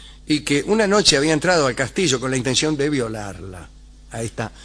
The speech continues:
antepasada de, de Lord William Gloucester. Y parece que este hombre fue muerto por uno de los hombres de la, de la guardia y había sido condenado por la justicia divina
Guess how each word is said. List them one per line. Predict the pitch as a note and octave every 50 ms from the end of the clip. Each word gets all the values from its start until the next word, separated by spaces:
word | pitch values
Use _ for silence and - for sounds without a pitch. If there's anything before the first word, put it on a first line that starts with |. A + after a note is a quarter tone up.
| - - - -
antepasada | A#2+ B2 B2 - C3 G#2 - A#2 G#2+ - - B2 G#2+ A2 G#2+ G#2+ G#2 G#2+ G2+ G2+
de, | G2+ F#2+ F#2 F#2 F#2 - G2 G2 - - - - - - - - - - - - - - - - -
de | - - G#2 F#2 -
Lord | - A2 G#2+ G#2 G2+
William | A2+ A2+ A2 A2 A2 A2 G#2+
Gloucester. | G#2+ G#2+ G2+ - - - G2+ - - - E2+ E2 - - - - - - - - - - - - - - - - - -
Y | - - D3 D3 -
parece | D3 - D3 F3 E3 F#3+
que | G3 F#3
este | - F#3+ F#3+
hombre | F#3 F#3 F#3+ F#3+ -
fue | - E3 E3+ E3+ D3+ - -
muerto | C3+ C#3+ F#3+ A3+ A3 D#3+ C3 - C3+
por | A#2 B2+ C3 D3
uno | D#3 D3+ C#3
de | C3+
los | B2+ A#2+ - -
hombres | C#3 C#3 C3+ B2
de | A#2+ B2
la, | C3 C3
de | C#3 C#3+ D#3+ C#3 A#2+ A#2+
la | B2 D3+
guardia | F#3 G3+ D3+ B2 A#2+ A#2+ C#3 E3 G3 G#3 - - - - - - - - - - - -
y | - B2+ C#3
había | D3+ E3 G3 G3+ G#3 F3
sido | - - G#3 G3+ G3 F#3+
condenado | - D#3 C#3+ C3+ C3+ D3 F#3 A3 A3+ F#3 D3 A#2
por | A2 B2
la | B2 A#2+
justicia | - C3 B2+ - D#3+ D#3+ C#3 - D#3 C#3+
divina | D3 D3+ E3 F3 E3+ D3 C3+ D3 E3 G3 G3+